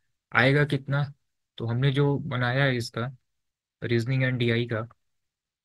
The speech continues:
तो total ट्वेंटी फ़ाइव question हमने रखा है, सेवेंटी फ़ाइव है, language को ट्वेंटी रख दिया है, reasoning and डीआई को ट्वेंटी फ़ाइव रखा है, quant को थर्टी रखा है,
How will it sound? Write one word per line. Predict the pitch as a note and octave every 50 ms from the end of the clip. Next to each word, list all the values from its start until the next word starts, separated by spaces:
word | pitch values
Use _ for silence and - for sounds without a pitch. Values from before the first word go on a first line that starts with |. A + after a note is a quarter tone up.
| _ _ _ _ _ _ _ -
तो | A#2+
total | - - C3+ B2+ - D3+ D3
ट्वेंटी | C#3 C#3+ C#3 C3+ C3 C#3 C#3
फ़ाइव | C3+ C#3 C3 C3+ C3
question | - - C3 B2 - C3 B2
हमने | A#2 A2+ A#2 A2+
रखा | G#2+ - - - G2+
है, | F#2+ F#2+
सेवेंटी | - _ _ _ _ - A#2 A2+ B2 B2 A#2 C#3 C3
फ़ाइव | C3+ - B2+ C3 B2+ A#2 C3
है, | D#3+ D#3+ C#3 - _ _ _ _ _ _ _ _ _ _ _ _ _ _ _ - A2+
language | A2 A2 A#2 A#2+ B2 C3 C3+ C3
को | - D3
ट्वेंटी | C3+ C#3 C3 B2 B2 A#2+ C3+ C3
रख | C3+ B2+
दिया | C3 C#3 C#3 C#3+ D3+ E3
है, | D3+ - - _ _ _ _ _ _ _ _ _ _ _ _ -
reasoning | A2+ A2+ A2+ A2+ B2 B2+ B2+ B2+
and | B2+ B2
डीआई | A#2+ A#2+ B2 A#2+ B2 A#2+
को | B2 C3 C#3+ D3+ - - _ _ _ _ _ _ _ _ - -
ट्वेंटी | A#2+ A#2 A2+ A#2 B2 A#2
फ़ाइव | - B2 A#2+ B2 A#2 B2+
रखा | B2+ A#2+ - C#3
है, | C#3 C3 A2+ -
quant | _ - A#2 A2+ A2+ A2 A2+
को | - G#2+
थर्टी | - - G#2+ G2+ A#2+ A2+
रखा | A2+ A2 A#2 - G#2+ G#2
है, | G2+